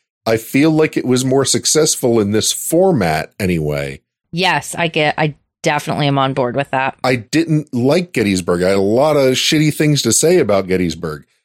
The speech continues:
Speaker 1: but I think the format that this movie sort of laid out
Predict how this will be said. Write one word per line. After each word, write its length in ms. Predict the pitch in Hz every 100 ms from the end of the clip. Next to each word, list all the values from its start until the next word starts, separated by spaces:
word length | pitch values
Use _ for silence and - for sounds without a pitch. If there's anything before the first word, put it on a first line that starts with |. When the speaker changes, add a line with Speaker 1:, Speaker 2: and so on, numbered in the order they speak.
| _
Speaker 1:
but 480 | 170 170 98 87 - _ _ _ _
I 120 | 120 120
think 300 | - 135 -
the 140 | 113
format 920 | - - - 143 147 156 139 117 113
that 180 | 113 87
this 240 | 110 117
movie 380 | 117 120 113 120
sort 280 | - 131 120
of 60 | 107
laid 360 | 101 104 98
out 440 | 82 95 117 180